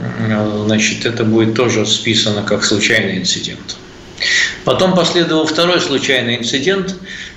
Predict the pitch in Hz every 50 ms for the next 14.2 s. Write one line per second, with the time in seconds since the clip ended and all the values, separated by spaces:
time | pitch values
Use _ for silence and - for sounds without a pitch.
0 | - - - - - - - 135 127 117 117 120 135 139 143 143 139 135 - -
1 | - - - - - 131 123 120 117 117 117 113 113 117 117 113 - 127 123 123
2 | 127 131 131 127 - 143 139 135 120 - - - 127 123 123 120 120 120 120 120
3 | - 120 117 117 117 113 110 110 110 110 110 110 - - - 110 107 107 104 104
4 | 104 104 104 110 117 107 - - 110 113 - - - - - - 120 113 107 110
5 | 110 107 110 107 - - - 120 120 123 135 160 185 208 - - - - - -
6 | - - - - - - - - - - - - - - - - 117 107 107 110
7 | 131 139 139 135 - 135 131 - 147 139 143 - - 156 127 110 110 110 107 107
8 | 107 110 110 107 101 98 107 104 110 120 117 117 117 113 113 110 110 113 110 156
9 | 185 214 196 - 117 107 104 - - - - - - - - - - - - 175
10 | - 120 117 117 117 113 110 110 113 113 123 131 127 131 127 - - 139 131 127
11 | 127 117 - - - 110 120 147 151 139 107 98 92 - - - - - - 117
12 | 113 117 131 - - 214 196 156 131 120 120 113 110 110 110 - - 117 113 117
13 | - 120 117 160 170 160 - - 123 120 117 117 113 110 110 104 98 95 - -
14 | - - -